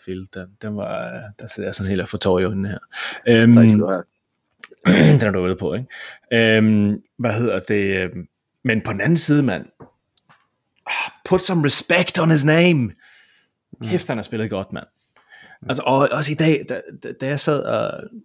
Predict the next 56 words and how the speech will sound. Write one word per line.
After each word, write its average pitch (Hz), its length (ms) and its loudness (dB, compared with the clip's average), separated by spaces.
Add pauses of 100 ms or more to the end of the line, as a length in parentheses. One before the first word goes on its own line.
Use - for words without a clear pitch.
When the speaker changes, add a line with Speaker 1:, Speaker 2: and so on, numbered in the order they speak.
(220)
Speaker 1:
øh, - 60 -16 (400)
jeg 123 140 -4
snakkede 131 280 0
med 123 100 2
mine 113 120 -2
kammerater 123 280 -2
før 127 100 -4
kampen 127 260 -4
i - 20 -6
dag, 117 200 -4 (440)
når 113 60 -2
jeg 113 80 2
ser 143 160 4
line-up'en, 131 600 2
og 110 100 -4
jeg 110 100 -6
ser 117 320 -2 (360)
Ben 113 160 0
Davies 123 520 0
i 120 40 -10
forsvaret, 120 560 -4
så - 100 -6
tænker 117 280 0
jeg 107 40 6
ikke 117 120 -4
mere, 123 180 -2
"Uh, 175 60 8 (720)
fuck, - 400 -14
mand, - 180 -18
uha, 95 300 -6 (120)
puha, 92 300 -2
nu 113 100 -6
bliver 101 340 -6 (440)
venstre, 120 380 0
venstre 127 260 2
siden 117 260 4
af 95 100 0
forsvaret, 110 540 -2
det 104 80 -10
bliver, 98 260 -8
det 107 100 -12
bliver 104 140 -6
et 85 80 -10
problem 101 360 -8
i 92 40 -10
dag." 90 200 -10 (400)
Sådan 120 160 -2
tænker 127 220 2
jeg 117 60 2
bare 117 100 4
overhovedet 120 280 0
ikke. 117 120 -6
Jeg 113 40 -8
siger, 123 160 -6
"Okay, 135 340 -6
Davies, 147 360 -8